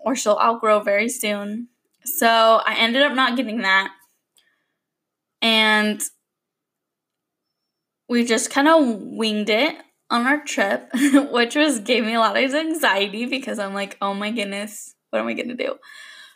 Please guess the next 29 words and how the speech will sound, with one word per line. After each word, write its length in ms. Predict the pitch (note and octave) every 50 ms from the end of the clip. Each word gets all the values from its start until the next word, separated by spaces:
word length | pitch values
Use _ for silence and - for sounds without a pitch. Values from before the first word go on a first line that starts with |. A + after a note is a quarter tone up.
| _ _ -
But 80 | D4 D4+
they 140 | D4+ D#4+ D#4
also 240 | D4+ D#4 D#4 D4+ D#4
have, 120 | C4+ B3+
like, 200 | C4+ C4+ B3 A#3
you 80 | A#3 A#3
can 100 | B3 A#3+
do 80 | A#3+
pack 300 | A#3 B3 G#3+ - - -
and 80 | G#3 A#3+
plays, 400 | - G3+ G3+ G3 G3 G3 G#3+ A#3+
which 160 | G#3 G#3+ -
are 60 | G3+
really 260 | A3+ G3+ G3 G3 G#3
common 380 | A#3 - - G#3 G#3+ G3 G3 A3+
for 120 | - G#3+
people 260 | G#3+ A#3 G#3+ A3 - A3
to 120 | G#3+ G#3
take 200 | - - - -
camping. 520 | - G#2 G#2 - - A2 A#2 A#2+ A#3 A#3+ - - - - - - - - _ _ _ _ _ _ -
I 80 | - C#4+
had 200 | D#4 C4+ A#3 A3+
bought 340 | A#3+ B3 D#4+ E4 D4+ B3+ A#3
in 160 | A3 G#3+ D#3+
a 80 | G#3+
portable 380 | G#3+ - A#3 A#3 A3 G#3 G#3 F#3+
bassinet 680 | - F#3+ F3 A3 - - A3 A#3 C4 B3+ A3+ G#3 G#3
when 160 | G#3+ G#3 G#3
Lucy 500 | G#3+ G#3 A3 - - G#3+ G3+ G3 G3 F#3+